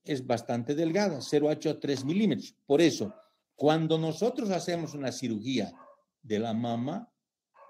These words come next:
prácticamente hacemos un recorte de todo lo que es la glá-, la piel de la glándula mamaria y dejamos casi a medio centímetro. Des cuenta, en cero ocho a tres milímetros de grosor.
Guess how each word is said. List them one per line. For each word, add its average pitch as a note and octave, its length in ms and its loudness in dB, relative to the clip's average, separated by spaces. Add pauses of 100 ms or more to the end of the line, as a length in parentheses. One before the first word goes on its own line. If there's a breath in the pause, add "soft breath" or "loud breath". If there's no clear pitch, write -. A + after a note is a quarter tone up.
prácticamente C3 640 -2
hacemos C3+ 480 -4 (120)
un D3 260 -6 (100)
recorte C3+ 440 -2
de A#2 120 -6
todo G3 200 2
lo F3 160 0
que E3+ 80 -2
es - 180 -4 (340 soft breath)
la A#2 180 2
glá-, C3+ 280 0
la A#2 300 -2
piel F3+ 300 6
de A2 100 2
la G#2+ 160 2
glándula C#3 380 -2
mamaria D#3+ 280 0
y F3+ 100 -2
dejamos C#3 260 -4
casi C3 240 -4
a A#2+ 40 -2
medio C3 280 -2
centímetro. G#2 640 -6
Des C3+ 200 -4
cuenta, B2+ 360 -4 (320 soft breath)
en C3 180 -2
cero F3+ 280 2
ocho F#3 200 4
a B2+ 80 2
tres D3 260 0
milímetros C3+ 420 -2
de G#2+ 120 -2
grosor. G2+ 540 -2